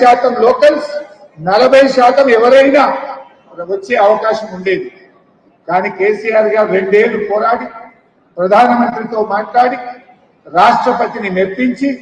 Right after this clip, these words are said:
తొంభై ఐదు శాతం ఉద్యోగాలు తెలంగాణ బిడ్డలకు దక్కే విధంగా రాష్ట్రపతి ఉత్తర్వులను సవరించిండు కేసీఆర్. అది నియామకాలు. మన నీళ్లు, కృష్ణా, గోదావరి నీళ్లు మన భూభాగంలో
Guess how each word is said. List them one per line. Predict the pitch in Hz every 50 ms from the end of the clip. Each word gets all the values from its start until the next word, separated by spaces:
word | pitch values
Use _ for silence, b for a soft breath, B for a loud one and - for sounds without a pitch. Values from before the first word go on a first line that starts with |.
| - - - _ _ _ _ _ _ _ _ _ _
తొంభై | 196 196 196 214 220 233 254 247 262 254 247
ఐదు | 240 - 247 - - -
శాతం | 233 - 220 - - - 214 208 208
ఉద్యోగాలు | 165 - 226 233 226 247 269 302 330 320 311 - - - - - - -
తెలంగాణ | 185 190 208 226 226 220 214 208 202 190 180 - -
బిడ్డలకు | 160 151 - 233 262 262 - 254 - 226
దక్కే | 208 - - 214 208 202
విధంగా | 196 202 202 202 202 202 190 185 175 - - - - - - - - - - - - 143 160
రాష్ట్రపతి | 170 190 208 - - - 185 240 240 233 233 214 - 208 190 185 185
ఉత్తర్వులను | 180 185 240 240 240 233 226 220 208 202 196 - -
సవరించిండు | 185 175 180 202 233 247 240 226 - 240 220 208 202 202 202 - -
కేసీఆర్. | 185 180 175 - - 180 175 160 147 - - - - - - _ _ _ _ _ _ _ _ _ _ _ -
అది | - 160 165 226 240 139 - - - - 156
నియామకాలు. | 175 190 208 214 214 214 - 202 185 165 - - - _ - - _ _ _ _ _ _ _ _ _ _
మన | 151 170 185 202 214 208 208
నీళ్లు, | 214 240 254 262 269 262 247 208 - - - - - - - -
కృష్ణా, | 190 214 196 - - 262 254 247 247 - 180
గోదావరి | 214 240 262 247 254 247 240 247 240 240 240 226 214
నీళ్లు | 240 247 262 254 254 240 226
మన | 214 196 175
భూభాగంలో | 185 220 190 208 247 226 - - - 214 208 208